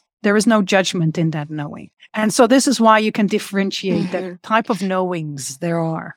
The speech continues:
Speaker 1: Not, "I think I know it better for you."
Speaker 2: One thing
Speaker 1: <laughs> What you should do. That's not an adult knowing.
Speaker 2: Yeah, I love that. And one way that I describe that, it's like I know my mother. It's like I know something so
Speaker 1: Mm.
Speaker 2: deeply and truly that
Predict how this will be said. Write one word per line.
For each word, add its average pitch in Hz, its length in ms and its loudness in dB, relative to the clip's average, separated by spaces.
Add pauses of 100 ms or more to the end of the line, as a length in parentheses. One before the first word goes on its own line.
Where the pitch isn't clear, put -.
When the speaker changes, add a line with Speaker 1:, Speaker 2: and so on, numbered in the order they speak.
(100)
Speaker 1:
Not, 240 220 6
"I 277 180 4
think 277 300 0
I 247 120 2
know 247 300 6
it 190 100 0
better 214 360 2
for 180 200 -8
you." 151 460 -6 (140)
Speaker 2:
One 208 240 6
thing 254 280 4
Speaker 1:
<laughs> - 140 -4
What 214 200 4
you 220 180 6
should 214 240 2
do. 185 180 6
That's 214 240 2
not 262 140 6
an 233 120 6
adult 190 360 0
knowing. 185 180 2
Speaker 2:
Yeah, 175 340 0 (100)
I 208 100 2
love 185 240 2
that. 190 200 2
And 190 160 0
one 190 220 0
way 202 180 2
that 185 160 0
I 185 300 -2 (180)
describe 196 720 0
that, 214 840 2 (140)
it's - 240 -6
like 190 200 0
I 185 120 0
know 175 260 0
my 170 160 0
mother. 165 560 -2 (140)
It's 208 220 -4
like 220 180 2
I 220 100 2
know 196 180 4
something 185 440 0
so 196 680 2
Speaker 1:
Mm. 180 320 -6
Speaker 2:
deeply 202 400 0
and 180 160 2
truly 190 600 0
that 180 560 -2